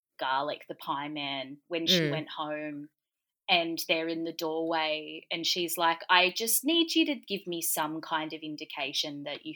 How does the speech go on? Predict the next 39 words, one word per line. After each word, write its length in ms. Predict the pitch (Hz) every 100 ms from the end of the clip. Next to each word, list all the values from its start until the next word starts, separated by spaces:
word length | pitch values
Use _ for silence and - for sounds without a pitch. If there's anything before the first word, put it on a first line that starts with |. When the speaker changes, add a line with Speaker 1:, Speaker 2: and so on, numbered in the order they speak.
| -
Speaker 1:
feel 220 | 143 139
something 480 | - 143 - 156 151 -
for 180 | 139
me 160 | 135 135
and 120 | 143
this 200 | 139 -
is 140 | 151 -
going 380 | 135 139 147 151
somewhere." 640 | 165 151 147 135 127 139 _ - - 170
And 160 | 175
then 80 | 165
he 80 | 147
just 160 | 127 131
Speaker 2:
Yeah. 40 |
Speaker 1:
spent, 220 | - 156 160
like, 180 | 151 -
five 320 | 160 135 143
minutes 280 | 156 143 -
being 200 | 147 139
like, 120 | 139 _ - - -
"Oh, 240 | 233 214
you 200 | 208 214
know, 240 | 202 196 196
I'm 140 | 196
just, 300 | 202 - - - -
I'm 180 | 202 220
not 300 | 226 - -
good 200 | 240 208
with 260 | 196 196 202
words, 580 | 196 190 190 190 190 -
but, 160 | 208 185
um, 280 | 180 180 185
yeah, 360 | 220 302 196
nah, 380 | 196 196 196 190
I 120 | 180 185
just, 340 | 196 190 -
you 100 | 226
know, 240 | 208 196 196
like, 260 | 180 190